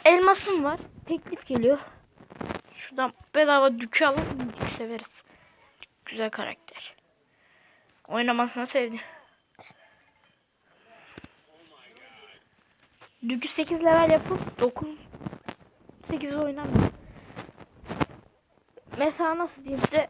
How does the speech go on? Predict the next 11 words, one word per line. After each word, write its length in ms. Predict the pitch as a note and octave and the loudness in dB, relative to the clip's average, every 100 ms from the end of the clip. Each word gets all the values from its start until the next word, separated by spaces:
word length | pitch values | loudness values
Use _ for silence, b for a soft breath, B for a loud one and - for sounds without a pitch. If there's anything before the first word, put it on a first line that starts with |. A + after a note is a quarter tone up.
| _ | _
elmas 380 | C4 C#4+ D4+ C#4+ - | -4 -2 -2 -6 -8
kaynaklardan 760 | - C#4+ C#4+ C#4+ D#4+ D4 D4 D4+ | -8 -6 -6 -8 -8 -10 -10 -8
en 200 | D#4 C#4 | -8 -8
yeni, 260 | C4+ D4+ | -10 -12
ha, 240 | C#4+ D4 B3+ b b b - - | -10 -10 -10 b b b -14 -4
bunlar 260 | D#4+ F4 | 2 2
geliyor 300 | D#4 B3+ B3 | 0 -2 -2
mesela. 400 | A3+ G#3 A#3+ G3+ - - _ - - - _ - | -2 -6 -8 -10 -12 -18 _ -20 -20 -20 _ -12
Ucuz 300 | B3+ D#4 - | -10 -12 -8
teklife. 520 | C#4 - A#3 G#3 G3 - _ _ _ _ _ _ - - - - - - - | -8 -8 -6 -6 -6 -10 _ _ _ _ _ _ -20 -20 -20 -20 -20 -20 -16
Ha. 220 | - C#4+ | -8 -6